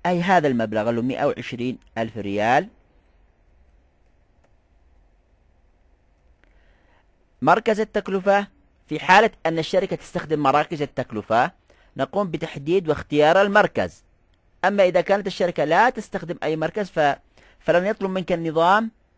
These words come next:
إدخال واختيار مركز التكلفة. نقوم الآن بعملية الحفظ.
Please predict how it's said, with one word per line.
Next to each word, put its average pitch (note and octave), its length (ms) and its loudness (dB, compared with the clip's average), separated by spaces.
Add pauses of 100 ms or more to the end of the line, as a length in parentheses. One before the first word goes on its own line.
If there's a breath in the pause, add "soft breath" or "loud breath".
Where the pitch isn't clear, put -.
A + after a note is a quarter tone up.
(540)
إدخال F3 420 2
واختيار D#3+ 560 2 (120)
مركز B2 420 -2
التكلفة. G2+ 520 -8 (2250)
نقوم G3+ 240 -2
الآن F#3 280 0
بعملية C#3+ 560 2
الحفظ. D3 500 -2